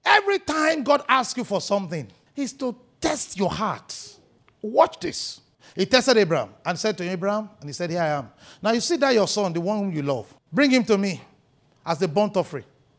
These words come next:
Is that not the time the man should wonder, "Ah, ah,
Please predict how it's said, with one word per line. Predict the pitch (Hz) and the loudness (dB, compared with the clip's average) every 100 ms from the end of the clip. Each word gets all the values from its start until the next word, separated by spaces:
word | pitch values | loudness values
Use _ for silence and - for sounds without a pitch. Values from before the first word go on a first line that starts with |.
| _ _ | _ _
Is | - 247 | -2 4
that | 330 | 8
not | 294 | 8
the | 240 | 6
time | - 269 233 | 6 4 6
the | |
man | 220 240 | 6 4
should | 208 196 | 4 0
wonder, | 214 208 | 4 6
"Ah, | 185 165 151 | 6 4 2
ah, | 123 123 113 - - | 0 -2 -2 -6 -16